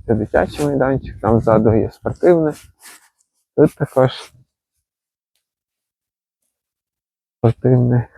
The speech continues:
брусья. Можна трошки позайматися. І вихід до лісу, до лісосмуги.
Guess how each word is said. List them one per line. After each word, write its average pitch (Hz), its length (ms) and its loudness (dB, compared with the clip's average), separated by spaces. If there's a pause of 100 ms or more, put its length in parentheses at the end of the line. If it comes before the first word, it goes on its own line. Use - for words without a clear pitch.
(960)
брусья. 131 760 0 (1400)
Можна 117 320 2
трошки 123 420 0
позайматися. 113 920 2 (1120)
І 156 180 4
вихід 135 440 2 (220)
до 117 340 2 (380)
лісу, 104 520 0 (580)
до 107 120 2
лісосмуги. 107 800 -2